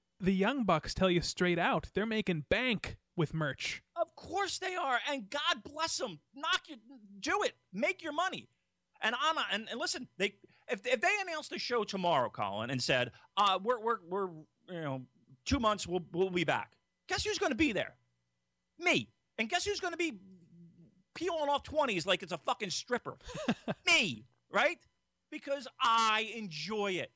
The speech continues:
Speaker 2: And until that time stops, where the lines get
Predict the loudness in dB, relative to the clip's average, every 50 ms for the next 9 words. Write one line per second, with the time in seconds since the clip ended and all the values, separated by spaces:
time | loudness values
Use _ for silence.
0 | _ _ -4 -2 -2 -2 -2 -6 -8 -6 -6 -6 -6 -6 -4 -4 -4 -4 -4 -6
1 | _ _ _ -14 -6 -4 -2 -2 -2 -2 -4 -6 -10 -12 -14 -14 -8 -2 0 2
2 | 2 2 0 -2 -8 -18 -20 -20 _ -8 -6 -4 -2 -2 -2 0 0 2 2 2
3 | 2 0 -2 -4 -8 -4 -2 -2 -2